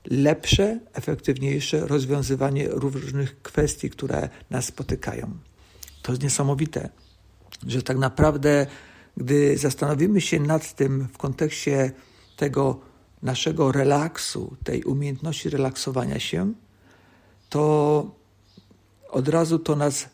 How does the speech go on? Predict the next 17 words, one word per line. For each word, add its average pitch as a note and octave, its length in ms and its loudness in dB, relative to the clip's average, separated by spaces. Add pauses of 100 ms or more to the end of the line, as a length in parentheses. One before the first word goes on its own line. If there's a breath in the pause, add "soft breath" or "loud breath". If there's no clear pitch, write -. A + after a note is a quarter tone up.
zabiera C#3+ 640 4
do C3+ 160 -2
tego, D3 500 0
że B2+ 220 -2
nasze D3+ 560 -2
fale C#3+ 520 0
mózgowe D3 760 -4 (1160)
zmieniają C3+ 680 -2
się. - 220 -8 (1700 loud breath)
My F#3 140 6
cały G#3+ 280 10
czas E3+ 220 4
funkcjonujemy, D3+ 760 4
można C3+ 280 2
powiedzieć C3 480 -2
tak, - 400 -4
że C3 720 2